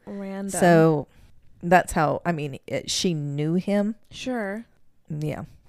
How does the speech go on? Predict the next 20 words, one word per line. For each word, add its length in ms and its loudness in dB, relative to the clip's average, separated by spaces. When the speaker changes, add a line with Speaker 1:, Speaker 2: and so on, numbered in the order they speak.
Speaker 2:
I 120 -4
guess 240 0
the 340 2
women 600 -2
lived 280 -4
together. 500 0
They 220 -6
were 100 0
Speaker 1:
Okay. 120 -2
Speaker 2:
friends. 420 0
Police 400 6
found 320 4
a 80 4
note 320 4
at 160 -2
the 60 0
women's 420 -2
house 520 0
to 100 -8
Karen 680 -2